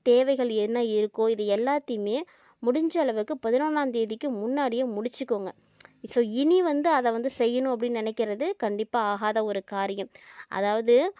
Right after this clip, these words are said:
உங்களுடைய தாயோட ஆரோக்கியமா இருக்கட்டும், உங்களுடைய ஆரோக்கியமா இருக்கட்டும், அதுக்காக சிகிச்சைகள் எடுக்கணும்னு நினைக்கிறீங்க அப்படின்னா கூட, எல்லாமே நீங்க பதினொன்னாம் தேதிக்கு முன்னாடியே வந்து முடிச்சுக்கோங்க. பதினொன்னாம் தேதிக்கு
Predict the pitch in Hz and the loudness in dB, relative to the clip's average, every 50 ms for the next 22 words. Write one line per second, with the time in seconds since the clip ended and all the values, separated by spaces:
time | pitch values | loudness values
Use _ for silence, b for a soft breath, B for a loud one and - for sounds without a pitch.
0 | b b b b - 226 226 233 226 220 220 220 214 208 214 226 262 269 - - | b b b b -4 2 2 2 4 4 2 2 2 2 4 2 2 0 -2 -2
1 | 220 202 208 233 254 269 262 247 233 214 208 208 208 214 - 220 220 220 214 208 | 0 2 4 4 4 4 4 4 4 2 0 0 -2 -4 -4 -6 -4 -4 -4 -4
2 | 208 202 202 202 214 220 226 214 214 226 269 285 294 277 277 277 254 226 220 220 | -4 -6 -6 -6 -6 -6 -4 -4 -2 -2 0 0 0 0 0 0 2 2 0 0
3 | 220 214 220 214 226 214 214 214 220 220 214 208 208 208 196 - 208 214 214 208 | 0 -2 -4 -4 -6 -6 -4 -4 -4 -2 -2 -2 -4 -4 -6 -4 -6 -6 -4 -6
4 | 196 208 240 226 - 269 262 285 254 - 262 240 285 277 - - 294 277 262 240 | -6 -6 -6 -6 -6 -6 -4 -6 -6 -6 -8 -8 -8 -8 -8 -4 -4 -2 0 0
5 | 226 214 214 - 233 220 220 220 214 202 208 214 - 240 220 214 208 208 208 202 | 0 -2 -4 -6 -6 -6 -6 -6 -6 -6 -8 -6 -6 -4 -4 -4 -4 -4 -4 -6
6 | 196 208 202 202 196 185 185 - - 247 240 254 277 240 220 202 220 240 254 240 | -6 -6 -6 -6 -6 -8 -8 -4 -2 -2 0 0 -2 -2 -2 -4 -2 -2 -4 -4
7 | 226 254 254 240 233 214 - 196 196 214 240 262 262 254 240 226 214 196 214 - | -4 -4 -6 -6 -8 -8 -8 -8 -6 -6 -6 -6 -4 -6 -6 -6 -6 -8 -8 -6
8 | - 233 202 202 208 214 240 262 254 233 220 226 240 226 208 202 214 214 202 196 | -6 -6 -4 -4 -6 -4 -4 -2 -2 -2 0 0 0 -2 -2 -4 -6 -6 -6 -6
9 | 202 220 - 254 226 214 196 196 196 - B B B B B B B B B B | -6 -6 -8 -6 -4 -4 -4 -4 -4 -8 B B B B B B B B B B
10 | - 208 226 254 285 302 302 294 285 262 247 240 220 233 226 - - - 262 | 2 2 2 4 2 2 2 2 2 2 0 -2 -2 -2 -8 -10 -10 -12 -12